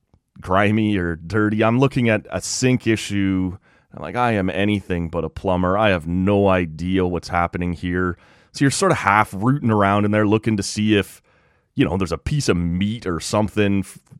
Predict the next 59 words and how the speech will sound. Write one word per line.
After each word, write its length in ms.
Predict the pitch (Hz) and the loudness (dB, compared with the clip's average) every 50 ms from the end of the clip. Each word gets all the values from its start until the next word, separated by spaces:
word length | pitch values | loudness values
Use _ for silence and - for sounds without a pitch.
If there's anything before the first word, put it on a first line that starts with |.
| _ - - | _ -18 -8
you 140 | 117 117 117 | -4 -2 -2
know, 140 | 76 73 87 | 0 0 -2
that's 180 | 95 80 - | -2 -2 0
gotten 300 | - 101 101 82 98 98 | 0 0 2 2 2 2
lodged 320 | 98 98 101 101 87 - 101 | 4 4 4 4 2 0 0
in 100 | 95 98 | 0 2
there 160 | 98 98 92 | 2 2 2
off 180 | 90 87 - | 2 0 -2
your 80 | - 80 | -4 -10
plate 380 | - - 95 90 92 95 92 82 | -6 -2 0 0 0 0 0 -2
or 60 | 78 | -4
something 240 | - 95 90 82 95 | -4 -4 -4 -2 -4
like 140 | 95 - | -4 -2
that. 200 | - 90 95 - | 0 0 0 0
But 100 | - 107 | -2 -2
in 100 | 104 98 | -4 -2
both 280 | - - 101 113 143 143 | 0 2 2 2 2 2
sides, 400 | - - 101 95 101 110 113 117 | 0 0 2 2 2 2 2 0
like, 160 | 110 92 - | -4 -4 -4
you're, 80 | 92 85 - - - - _ _ _ _ | -4 -6 -8 -10 -20 -20 _ _ _ _
when, 240 | 98 107 110 117 120 | 0 2 2 2 2
when 140 | 131 143 | 4 4
it's 180 | 160 151 - 165 | 4 4 4 4
in 140 | 190 196 160 | 4 4 4
both 360 | 117 110 120 135 160 170 - | 4 6 6 8 8 6 4
sinks, 640 | - - - 139 135 170 185 - - - - - - _ _ _ _ - | 2 -4 -2 0 0 0 -2 -4 -8 -12 -12 -14 -18 _ _ _ _ -6
and 140 | 104 104 104 | -2 -2 0
you 80 | 101 | 0
haven't 300 | 98 127 139 131 143 123 | 2 2 2 2 0 -2
poured 320 | - - - 117 123 131 123 | -4 -2 0 2 2 4 2
any 140 | 123 120 110 | 2 2 2
water 400 | 98 95 101 113 131 143 143 143 | 2 4 4 4 4 4 4 4
into 180 | 147 143 143 | 4 4 4
one 160 | 131 139 147 | 6 6 4
of 60 | 156 160 | 4 4
them, 120 | 160 139 | 4 4
you 80 | 120 120 | 4 4
know 300 | 120 120 117 117 113 110 | 6 8 8 8 8 6
it's 160 | 101 - 107 | 4 2 0
underneath 580 | 107 101 95 98 98 107 107 107 104 - - | -2 0 0 -2 -2 0 0 -2 -2 -2 -2
and 160 | 95 92 92 92 | -2 0 0 0
this 140 | 87 - | -2 -4
is 120 | 90 85 80 | -6 -8 -8
gonna 200 | 82 82 82 78 | -6 -6 -6 -6
be 140 | 80 80 73 | -6 -8 -8
an 80 | 78 | -6
issue. 280 | 73 76 - - 78 71 | -8 -8 -10 -10 -12 -8
So 240 | - - 98 82 - - - - - - _ _ _ - | -4 -4 -4 -4 -4 -8 -20 -20 -20 -20 _ _ _ 0
that 280 | 95 120 139 147 - | 2 4 4 4 4
was, 300 | 156 147 120 101 110 - - - _ _ _ | 2 0 0 -2 -6 -10 -14 -18 _ _ _
that 140 | - 139 - | -2 -2 0
put 160 | - 190 - | 0 0 2
me 80 | 165 160 | 4 4
in 60 | 147 | 4
a 40 | 123 | 6
hell 240 | 131 151 165 180 175 | 8 8 10 10 8
of 100 | 143 151 | 8 6
a 60 | 151 | 6
mood 500 | 139 135 131 120 110 101 92 85 78 | 6 6 6 6 4 4 2 0 -2